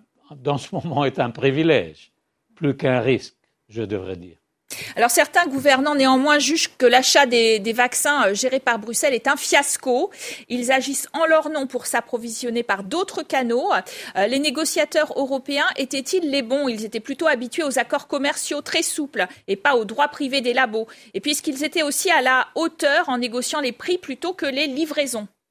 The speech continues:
Speaker 1: Moi, je ne pense pas. Franchement, je crois que, euh, bon, on a délivré,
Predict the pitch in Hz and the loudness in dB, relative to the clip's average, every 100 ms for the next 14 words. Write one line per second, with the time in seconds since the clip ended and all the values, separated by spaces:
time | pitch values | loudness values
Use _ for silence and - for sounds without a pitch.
0 | _ - 185 139 185 - 143 - 120 95 | _ -2 0 2 0 2 2 2 -10 -10
1 | - 127 131 - 160 165 175 139 143 - | -10 -4 -4 -4 -2 0 2 0 -2 -2
2 | 151 139 139 - 123 110 104 98 _ _ | 2 2 2 -2 0 0 -2 -6 _ _
3 | _ _ _ 139 117 113 104 139 127 113 | _ _ _ -6 -2 -2 0 2 2 0
4 | - 127 123 120 113 101 120 117 107 123 | -4 -4 0 0 0 -2 0 0 0 2
5 | 120 104 - | 2 0 -4